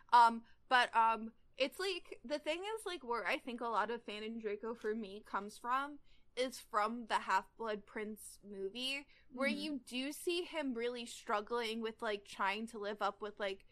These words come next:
Speaker 1: live up to his family's, like, like, expectations. Like, he could, I'm, like, sorry, spoilers, but, like, if you haven't watched Harry Potter, like, I mean, like,
Speaker 2: I,
Speaker 1: valid at
Speaker 2: I
Speaker 1: this
Speaker 2: don't,
Speaker 1: point.
Speaker 2: yeah, no,
Speaker 1: I
Speaker 2: like,
Speaker 1: don't
Speaker 2: I'm,
Speaker 1: blame you at
Speaker 2: no
Speaker 1: this point,
Speaker 2: spoilers.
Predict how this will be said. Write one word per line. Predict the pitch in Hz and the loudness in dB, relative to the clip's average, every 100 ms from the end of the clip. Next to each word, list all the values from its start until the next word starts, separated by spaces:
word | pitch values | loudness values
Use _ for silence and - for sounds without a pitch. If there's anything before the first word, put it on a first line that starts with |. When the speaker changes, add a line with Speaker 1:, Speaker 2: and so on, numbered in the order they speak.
| - - | -20 -10
Speaker 1:
live | 233 254 240 | -2 2 2
up | 240 | 0
to | 262 | -2
his | 226 226 | -4 -2
family's, | 233 214 214 226 220 214 208 | -2 0 0 -2 -4 -4 -4
like, | 202 196 202 196 - - - - - - | -2 0 0 -2 -8 -20 -20 -20 -20 -4
like, | 214 226 - | 0 0 4
expectations. | 247 - - 233 - 233 240 240 214 | 2 2 -4 -4 -4 -4 -2 -4 -4
Like, | 208 - | -4 -6
he | - 294 311 - | -6 -6 -6 -6
could, | - 240 254 | -4 -2 4
I'm, | 220 247 254 - | 8 8 6 -4
like, | 247 254 | -4 -4
sorry, | - 262 262 294 285 | 0 6 6 6 2
spoilers, | - - 233 262 269 262 220 | -4 -2 2 2 2 0 -4
but, | 233 | -4
like, | 226 | -2
if | 214 233 | -4 -4
you | 233 | 4
haven't | 208 214 240 220 | 8 8 4 -2
watched | 196 - 254 | -2 -2 -2
Harry | 202 202 | -2 -2
Potter, | 202 185 220 190 | 0 0 0 -2
like, | 185 160 - - - - - - - - - - - - - - - - | -2 -6 -14 -20 -20 -20 -20 -20 -20 -20 -20 -20 -20 -20 -20 -20 -2 4
I | 277 | 6
mean, | 330 294 | 6 2
like, | 269 208 | 2 8
Speaker 2:
I, | |
Speaker 1:
valid | 240 240 269 277 | 10 12 10 8
at | 262 | 10
Speaker 2:
I | 254 | 12
Speaker 1:
this | 339 | 12
Speaker 2:
don't, | 359 359 | 10 6
Speaker 1:
point. | 269 269 | 2 6
Speaker 2:
yeah, | 254 208 202 196 240 | 8 10 8 6 2
no, | 240 226 220 | 2 4 8
Speaker 1:
I | |
Speaker 2:
like, | 240 294 | 10 12
Speaker 1:
don't | 349 | 12
Speaker 2:
I'm, | 262 | 8
Speaker 1:
blame | 302 302 | 6 4
you | 320 294 | 2 4
at | 240 | 4
Speaker 2:
no | |
Speaker 1:
this | 247 | 4
point, | 202 302 | 2 2
Speaker 2:
spoilers. | 311 320 - | 2 0 -4